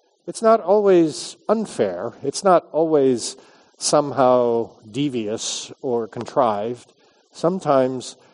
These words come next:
it's very imper-, imper-, important to know the people with whom you're dealing. Many,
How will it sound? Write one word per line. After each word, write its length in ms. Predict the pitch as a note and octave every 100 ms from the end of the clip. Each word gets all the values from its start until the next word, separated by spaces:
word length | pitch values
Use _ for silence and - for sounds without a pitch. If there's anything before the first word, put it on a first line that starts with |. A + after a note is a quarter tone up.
| _
it's 160 | C#3+ B2+
very 200 | D3+ C#3
imper-, 380 | B2+ B2 D#3+ D#3+ C3+
imper-, 480 | B2 - F#3+ F#3+ -
important 760 | - A#2+ - - A3 G#3 A#2+ A2+
to 260 | - - B2+
know 720 | A#2+ C3 E3 A2+ G2 A2 C3 _ _ _ _ _ _ _ _ _ _
the 80 | A2
people 380 | - D#3+ C#3 A#2
with 180 | A2+ -
whom 240 | B2+ A#2
you're 100 | G#2+
dealing. 440 | G2+ B2 A#2+ G2+ F#2+ _ _ _ _ _ _ _ _ _ _ _ _ _ _ _ -
Many, 480 | C#3+ D#3 C3+ B2+